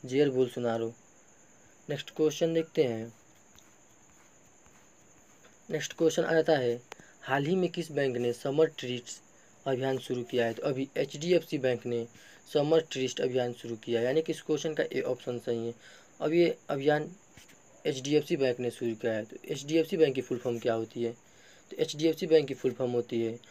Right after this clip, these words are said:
Housing Development Finance Corporation। क्या होती है? Housing Development Finance Corporation। इसकी स्थापना नाइनटीन नाइंटी फ़ोर में हुई थी। कब हुई थी? नाइनटीन नाइंटी फ़ोर में हुई थी। इसका headquarter मुंबई में है और इसके present time पे सीईओ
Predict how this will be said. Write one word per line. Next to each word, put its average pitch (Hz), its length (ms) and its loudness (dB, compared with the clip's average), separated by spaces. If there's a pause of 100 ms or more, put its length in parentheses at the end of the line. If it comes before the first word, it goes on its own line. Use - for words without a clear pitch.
(200)
Housing 143 480 -2
Development 135 640 4
Finance 123 500 -4
Corporation। 113 720 -4 (100)
क्या 123 100 0
होती 120 260 0
है? 151 120 -6 (320)
Housing 135 440 0
Development 131 560 0
Finance 123 440 -6
Corporation। 113 680 -4 (320)
इसकी 170 340 2
स्थापना 127 420 -2
नाइनटीन 131 420 -2
नाइंटी 131 320 -2
फ़ोर 135 240 0
में 139 120 0
हुई 131 160 2
थी। 156 260 -6 (200)
कब 127 120 0
हुई 135 100 4
थी? 185 220 -4 (440)
नाइनटीन 143 340 0
नाइंटी 135 320 0
फ़ोर 143 220 -2
में 147 140 0
हुई 135 100 4 (100)
थी। 135 60 0
इसका 151 200 2
headquarter 135 560 2
मुंबई 123 380 0
में 139 140 -2
है 139 140 -4 (1400)
और 139 120 0
इसके 143 220 -2
present 139 320 0
time 123 180 4
पे 123 140 -2
सीईओ 123 640 -2